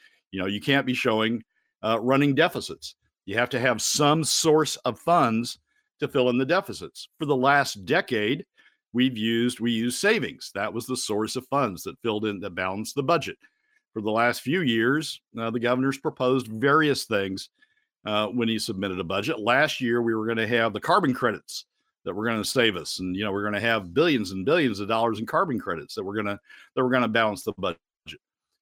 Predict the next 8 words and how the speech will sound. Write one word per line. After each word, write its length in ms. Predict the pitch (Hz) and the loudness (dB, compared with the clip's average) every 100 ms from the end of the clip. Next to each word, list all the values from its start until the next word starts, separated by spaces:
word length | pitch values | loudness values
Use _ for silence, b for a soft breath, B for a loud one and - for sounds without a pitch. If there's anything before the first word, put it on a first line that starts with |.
| _ | _
Whimsical, 640 | 185 277 254 - 120 165 - _ _ _ - | 4 4 4 0 0 -2 -6 _ _ _ 0
but 160 | 196 | 4
nonetheless, 540 | 175 262 269 247 190 151 | 4 6 6 6 4 2
at 140 | 123 | 2
least 340 | 127 196 220 | 4 4 2
the 80 | 170 | -2
ten-year 480 | - 151 151 - 135 | 4 4 4 0 -4
plan 520 | - 156 185 131 120 | -2 0 2 2 -2